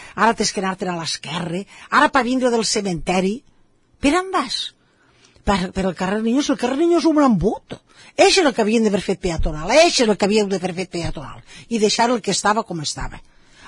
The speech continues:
Ara se'n van a fer pàrquings a l'altre costat. És que és un,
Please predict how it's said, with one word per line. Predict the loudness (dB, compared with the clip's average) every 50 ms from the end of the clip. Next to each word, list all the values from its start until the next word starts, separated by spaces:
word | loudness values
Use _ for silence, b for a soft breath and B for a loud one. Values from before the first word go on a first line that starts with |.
| b 0 2
Ara | 4 4 4
se'n | 4 2 2 4
van | 4 4 4
a | 4
fer | 4 4 4 4 4 0 -4 _ 0
pàrquings | 0 0 0 0 0 0 0 2 2
a | 2
l'altre | 0 0 -2 -4 -6
costat. | -8 -8 -6 -6 -6 -6 B B B B B B B B B
És | 2 2 2 2
que | 2 2
és | 4 4
un, | 4 4